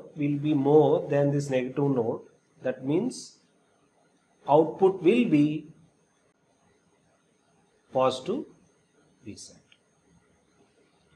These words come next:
When V in is less than this,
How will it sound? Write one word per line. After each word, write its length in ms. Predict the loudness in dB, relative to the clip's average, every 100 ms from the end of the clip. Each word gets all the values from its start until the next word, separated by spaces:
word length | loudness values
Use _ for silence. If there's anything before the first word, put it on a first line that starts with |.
| _ _ _ _ -18
When 220 | -12 -8
V 160 | -6 -2
in 120 | 0
is 180 | 0 0
less 280 | 0 0 0
than 360 | 2 4 4
this, 440 | -2 -6 -14 -20